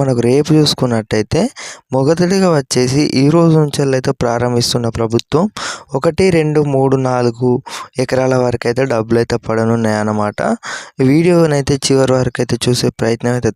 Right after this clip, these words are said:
ఖచ్చితంగా చూసినట్లయితేనే ఈ యొక్క రైతు భరోసాకు సంబంధించి తాజాగానైతే ప్రభుత్వం అయితే మనకైతే నిన్ననైతే ఆర్థికంగా అయితే ప్రకటిస్తామని అయితే చెప్పడం అయితే జరిగింది. అదేవిధంగా రైతు భరోసాకు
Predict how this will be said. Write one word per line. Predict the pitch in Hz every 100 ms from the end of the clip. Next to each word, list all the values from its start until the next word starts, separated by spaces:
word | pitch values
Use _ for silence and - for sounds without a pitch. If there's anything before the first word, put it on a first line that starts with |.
| - 113
ఖచ్చితంగా | 107 - 139 139 127
చూసినట్లయితేనే | 123 - 127 120 117 - 151 233 - - - -
ఈ | 131
యొక్క | - 123 117
రైతు | 123 139 143
భరోసాకు | 135 131 131 123
సంబంధించి | 120 117 117 120 127 156 - - - - 135
తాజాగానైతే | 135 143 156 151 139 139 131
ప్రభుత్వం | 123 127 - 131 127
అయితే | 123 127 - 127
మనకైతే | 131 120 120 - 107 - - - -
నిన్ననైతే | 127 127 123 120 120 117
ఆర్థికంగా | 123 131 139 131 127 120
అయితే | 123 117
ప్రకటిస్తామని | 113 113 120 - 123 120
అయితే | - - _ _ - - 139
చెప్పడం | - 131 139 143
అయితే | 139 120 123
జరిగింది. | 120 120 123 165 - - - - 131
అదేవిధంగా | 135 175 165 156 147 147 175 -
రైతు | 123 131 143
భరోసాకు | 143 139 139 135